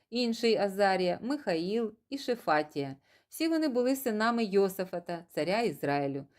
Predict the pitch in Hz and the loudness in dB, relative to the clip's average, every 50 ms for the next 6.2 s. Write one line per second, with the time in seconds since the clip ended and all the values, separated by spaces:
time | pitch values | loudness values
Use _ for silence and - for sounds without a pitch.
0 | _ _ _ - 202 214 202 208 208 202 190 185 185 202 202 208 208 - 175 170 | _ _ _ 0 0 0 0 0 0 -2 0 2 4 4 4 2 2 -2 -6 -6
1 | 175 - - 185 185 180 175 180 180 - - 165 160 160 175 165 165 170 175 202 | -6 -4 -2 0 0 0 0 -2 -2 -2 -4 -6 -4 -4 -2 0 0 0 0 2
2 | 254 262 214 156 143 143 147 147 147 151 170 160 156 - - 165 160 160 160 180 | 2 2 2 0 -2 -4 -4 -4 -4 -4 -4 -4 -6 -6 -4 -4 -4 -2 -2 -2
3 | 202 240 254 226 160 135 131 - _ _ _ _ - - - 202 247 277 269 226 | -2 -2 -2 -4 -4 -6 -10 -12 _ _ _ _ -8 -4 -2 0 2 2 2 0
4 | 220 214 196 180 165 156 175 214 254 247 208 190 - 190 180 - - 208 226 285 | 0 0 0 0 0 2 2 2 4 2 2 0 -2 -6 -6 -4 -4 -2 -2 -2
5 | 302 294 214 180 165 156 156 165 156 151 - - 226 247 254 226 208 202 - - | -2 -2 -2 -2 -2 -2 -2 -4 -8 -8 -4 -2 -2 -2 0 -2 -4 -6 -6 -6
6 | 185 180 180 175 | -4 -2 -2 -4